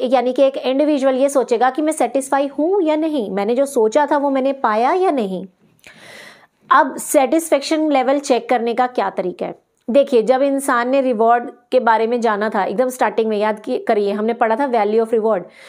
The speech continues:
अब उसने रिवॉर्ड के बारे में सोचा, फिर उसने एफर्ट लगाया, पनिश-, परफॉर्म करके रिवॉर्ड ले भी लिया। अब उसने जो रिवॉर्ड सोचा था, अगर वही रिवॉर्ड उसको मिल जाता है या उससे ज़्यादा कुछ उसको मिल जाता है, तब वो सेटिस्फाई होगा।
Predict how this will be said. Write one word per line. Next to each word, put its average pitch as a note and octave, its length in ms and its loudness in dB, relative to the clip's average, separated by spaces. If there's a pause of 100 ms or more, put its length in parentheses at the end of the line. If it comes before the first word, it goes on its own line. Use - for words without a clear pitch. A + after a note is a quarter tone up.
(360)
अब C4 120 4
उसने D#4 260 2
रिवॉर्ड C4+ 320 4
के D4+ 100 0
बारे C4 220 2
में C#4 80 0
सोचा, C4 460 2
फिर C4+ 160 -2
उसने B3+ 220 0
एफर्ट B3 340 0
लगाया, A#3 580 2
पनिश-, A3+ 260 -2
परफॉर्म A3+ 380 0
करके A3+ 260 0
रिवॉर्ड A3 320 0
ले A#3 160 2
भी B3 140 -2
लिया। F#3 340 -4 (400)
अब C#4 140 2
उसने D4+ 300 0
जो D#4+ 160 2
रिवॉर्ड D#4 340 2
सोचा D4+ 480 2
था, D4+ 440 -2
अगर D4 240 4
वही G#3+ 460 0
रिवॉर्ड C#4 380 2
उसको C#4 260 -2
मिल A3+ 300 0
जाता G#3 300 0
है F#3+ 240 -4 (340)
या D4+ 260 4
उससे E4 380 0
ज़्यादा A3 520 0
कुछ F4 240 -2
उसको C#4 280 0
मिल A#3+ 220 0
जाता G#3+ 300 0
है, G#3 220 -2 (460)
तब D4+ 200 2
वो B3+ 120 4
सेटिस्फाई G3+ 580 -4
होगा। A3 380 -2